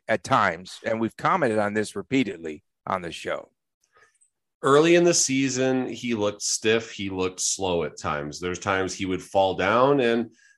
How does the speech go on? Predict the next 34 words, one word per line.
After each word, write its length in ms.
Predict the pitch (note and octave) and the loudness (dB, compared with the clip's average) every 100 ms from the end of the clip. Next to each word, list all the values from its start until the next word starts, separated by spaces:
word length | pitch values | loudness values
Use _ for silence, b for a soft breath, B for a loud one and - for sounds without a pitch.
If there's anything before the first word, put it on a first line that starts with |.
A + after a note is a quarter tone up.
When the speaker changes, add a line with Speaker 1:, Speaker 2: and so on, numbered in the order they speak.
| b _ | b _
Speaker 2:
as 100 | A#2+ | -4
he's 120 | A2+ G#2 | -2 0
getting 340 | A#2+ A#2+ G#2+ | 2 4 4
up, 220 | A#2 C3 | 4 2
it, 140 | A2 - | -4 -6
it 140 | B2+ | -2
takes 300 | D3+ E3 - | 0 0 0
him 80 | F#2 | 0
a 60 | |
second. 340 | - F2+ E2+ F2+ | 0 0 -2 -4
Like, 120 | F2 | -4
these 140 | B2 | -2
are 80 | C3+ | 0
professional 800 | B2+ A#2 C3 B2+ A#2+ A#2 G#2+ G#2+ _ - | -2 0 2 2 2 2 0 -4 _ -4
athletes. 880 | A#2+ C3 - F#2+ F2+ - - - - - | 0 0 0 -4 -4 -4 -6 -8 -14 -4
They 120 | G2+ | -2
fall 220 | A#2+ A2+ | 4 4
down 240 | A2+ A2 G#2 | 6 4 4
all 220 | G#2 G#2 | 2 0
the 100 | G#2 | -2
time. 320 | - A2 A2 | 0 0 0
They 100 | G2 | -2
pop 360 | - A2 G#2 G#2 | 0 0 0 -2
right 180 | G#2+ | -2
back 260 | G#2+ G#2 F#2 | -2 -4 -2
up 200 | A2+ - - | -4 -4 -6
in 180 | A2 A2 | -4 -2
stride 460 | - A2 B2+ F#3+ | -2 0 0 0
usually. 460 | F#2 F2+ E2+ E2+ E2+ B B B B | -4 -4 -2 -4 -4 B B B B
And 160 | A#2+ | 4
there's 200 | C3+ C#3+ | 4 4
times, 600 | C#3+ C#3 E3 C3+ B2+ - - | 2 4 4 2 0 -6 -4
you 120 | A#2 | 0
know, 380 | G#2 G2+ G2 | 2 2 0